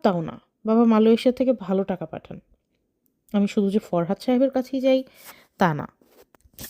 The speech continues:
আরও লোকজনদের কাছে যাই। একটা নোংরা মেয়ে তো নোংরা পুরুষদের সঙ্গেই মিশবে, এই দেশে নোংরা পুরুষের কোনো অভাব নেই, বেশিরভাগ নোংরা পুরুষই বিবাহিত,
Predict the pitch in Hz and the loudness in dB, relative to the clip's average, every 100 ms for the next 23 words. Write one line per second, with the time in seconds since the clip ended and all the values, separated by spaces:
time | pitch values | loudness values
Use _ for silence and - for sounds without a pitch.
0 | - 220 226 233 196 202 196 175 156 147 | 0 4 6 6 4 -2 -2 -2 -4 -6
1 | - - 135 - _ _ _ _ _ _ | -8 -12 -12 -14 _ _ _ _ _ _
2 | _ _ _ _ _ 240 277 233 208 226 | _ _ _ _ _ 0 6 6 8 6
3 | 254 285 302 311 311 294 214 180 196 220 | 6 4 2 -2 0 0 2 2 6 4
4 | 233 247 233 214 247 262 262 277 190 143 | 6 2 2 -2 -2 -2 -2 0 -2 -4
5 | 147 147 _ _ _ _ _ _ _ - | -14 -18 _ _ _ _ _ _ _ 0
6 | 202 220 226 185 180 190 196 220 214 240 | 2 4 4 2 2 0 0 -2 0 -2
7 | 220 226 208 185 190 190 214 302 _ _ | 0 0 0 -2 -6 -6 -6 -8 _ _
8 | _ _ _ _ - 277 339 330 262 214 | _ _ _ _ -4 2 2 4 6 6
9 | 220 247 262 269 277 202 165 170 165 | 6 4 2 -2 -2 -2 -2 -6 -8